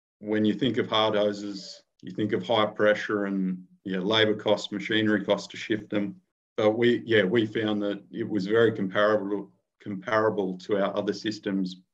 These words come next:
because the main lines were, were bigger. It's, it's got an eight-inch main line to that system instead of a six.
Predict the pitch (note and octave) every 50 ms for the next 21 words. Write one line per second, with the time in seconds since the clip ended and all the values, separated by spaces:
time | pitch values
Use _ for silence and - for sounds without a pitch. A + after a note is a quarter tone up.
0 | _ _ _ - G#2 F#2 F2+ - - A2 G#2+ G#2+ G#2+ G2+ F#2+ - - - - _
1 | _ _ _ _ _ _ - F#2 G2 A2 A2+ A#2 A#2 A#2 A#2 A#2 A2+ A2+ A2+ A2
2 | - - G#2+ G#2 G#2 G#2+ G#2 - - - _ _ - G2 F#2 F#2 A2 A2+ A2 A#2
3 | A2+ A2+ G#2+ G2 - - - G#2+ F#2 - - - G2 G2 G2+ G2 G2 F#2+ - -
4 | _ _ _ - G2+ G#2+ A2 A2 G#2+ G#2 G2+ - - G#2 G2+ G#2 G#2+ G#2+ G#2+ G#2
5 | G#2+ G2+ G2 - G2+ F#2+ F2+ F2+ - - B2 A#2 A#2 - A2 G#2+ G#2 G2 F#2 F2+
6 | - G#2+ G2+ G2+ G2 F#2 F#2 F2+ - - C3 C3 - - - -